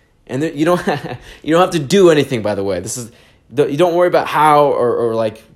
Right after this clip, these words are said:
what's the practical stuff or the, the strategies, the mindsets. All you gotta do is follow your excitement.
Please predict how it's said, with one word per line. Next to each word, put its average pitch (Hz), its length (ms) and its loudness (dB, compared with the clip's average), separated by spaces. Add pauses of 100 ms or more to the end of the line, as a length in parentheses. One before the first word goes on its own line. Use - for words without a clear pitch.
(120)
what's 135 360 -8
the 131 100 -10
practical - 680 -8
stuff 151 400 -2
or 123 120 -2
the, 107 160 -16 (260)
the - 240 -6
strategies, 165 640 -6
the 147 80 -4
mindsets. 160 760 -2 (320)
All 170 100 0
you 170 80 2
gotta 151 160 2
do 135 100 -2
is 120 140 -2
follow 120 160 -2
your 110 120 -2
excitement. 90 480 -10